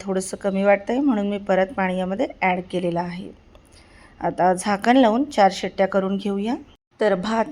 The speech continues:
म्हणजे वरणाचा जीव. साध्या पांढऱ्या भातावर वरणाची धार सोडली आणि सोन्यासारखं तूप घातलं की खाणाऱ्याला खरं समाधान मिळतं. आता वरण छान शिजलंय, डाळ अतिशय मस्त शिजलेली आहे.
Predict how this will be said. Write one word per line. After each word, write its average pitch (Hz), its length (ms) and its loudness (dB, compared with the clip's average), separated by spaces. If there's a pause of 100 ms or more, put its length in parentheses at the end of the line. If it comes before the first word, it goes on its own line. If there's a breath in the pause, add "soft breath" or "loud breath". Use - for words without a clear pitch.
म्हणजे 202 260 0
वरणाचा 196 520 2
जीव. 185 280 -8 (640 soft breath)
साध्या 214 360 2
पांढऱ्या 214 380 2
भातावर 202 500 2
वरणाची 196 480 0
धार 196 240 0
सोडली 196 400 -4 (140)
आणि 196 160 -2
सोन्यासारखं 196 640 0 (120)
तूप 196 200 -6
घातलं 196 380 -6 (100)
की - 100 -10 (120)
खाणाऱ्याला 208 500 2 (360 loud breath)
खरं 202 240 -2
समाधान 180 540 -2
मिळतं. 160 360 -6 (960 loud breath)
आता 202 420 -2 (180)
वरण 190 380 2 (140)
छान 196 320 -2
शिजलंय, 202 520 -2 (120)
डाळ 190 300 2 (100)
अतिशय 196 380 -4
मस्त 214 420 -4
शिजलेली 196 500 -2
आहे. 208 320 -4